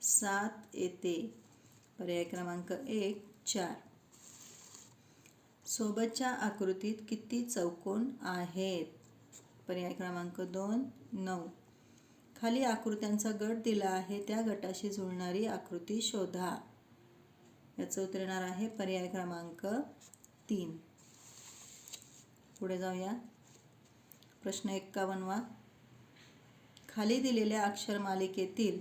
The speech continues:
शेवटून बाराव्या अक्षराच्या उजवीकडील सातवे अक्षर कोणते?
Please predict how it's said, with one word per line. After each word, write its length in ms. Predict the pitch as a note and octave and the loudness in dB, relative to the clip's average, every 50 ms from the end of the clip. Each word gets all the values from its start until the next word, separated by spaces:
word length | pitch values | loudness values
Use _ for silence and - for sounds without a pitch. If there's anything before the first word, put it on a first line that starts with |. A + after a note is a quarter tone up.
| - - - | -4 -8 -10
शेवटून 640 | - - - G#3 G3 G3+ G3+ - A#3 B3 B3+ B3 | -6 -2 0 2 2 2 0 2 2 4 6 6
बाराव्या 480 | A#3 G#3+ G3 F#3 F#3 F#3 F#3+ G#3+ A3+ A3+ | 6 6 6 6 6 4 4 4 4 2
अक्षराच्या 720 | G#3+ - - - - G3 F#3 F#3 F#3 F#3 - A3 G#3+ - - - | 2 0 -2 -2 0 0 2 2 0 0 0 0 0 0 0 0
उजवीकडील 680 | G#3 G3+ G3 G#3 A3+ A#3+ A#3 A#3 G#3+ F#3+ F#3+ G3 G#3 | -2 0 2 4 4 2 2 2 0 2 4 4 6
सातवे 480 | G3+ - - G3 F3+ - - F#3+ G3 A3 | 6 6 4 4 0 -2 -2 0 2 2
अक्षर 460 | A3+ G#3 G3+ - - - G3 G3 G#3 | 2 2 2 0 -2 0 0 0 0
कोणते? 720 | A3+ - - F#3+ F3 F3 E3 - - F#3 F3 E3 E3 - - | 0 -2 -2 -2 -2 -2 -4 -2 0 0 0 0 0 -4 -6